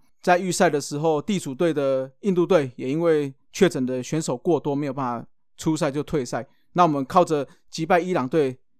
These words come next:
以小组第二名的资格哦，晋级到了最终的八强决战。那在交手菲律宾女足的时候，哦，那天看的真的是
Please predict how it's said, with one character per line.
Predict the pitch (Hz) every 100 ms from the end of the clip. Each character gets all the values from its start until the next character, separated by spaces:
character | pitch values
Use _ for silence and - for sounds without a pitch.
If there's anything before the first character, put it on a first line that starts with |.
| _ _ -
以 | 170 151
小 | 190 214
组 | 175
第 | 170 208
二 | 170
名 | 143
的 | 147
资 | 143 185
格 | 185 139
哦， | 139 135 - _
晋 | - 165
级 | 139 147
到 | 151
了 | 143 131 127 - _ _
最 | - 180
终 | 175
的 | 160
八 | - 160
强 | 160 143 131
决 | 131
战。 | 127 147 123 _ _ _ _ _ _ _
那 | 151
在 | 175 170 160 147 _ _ _ -
交 | 185 185
手 | 156 135 131 - _
菲 | 175 185
律 | 170
宾 | 180
女 | 151
足 | 127 131
的 | 131
时 | 156
候， | 147 127
哦， | 175 135
那 | 165
天 | 170 160
看 | 180
的 | 143
真 | 131 156
的 | 143
是 | 151 135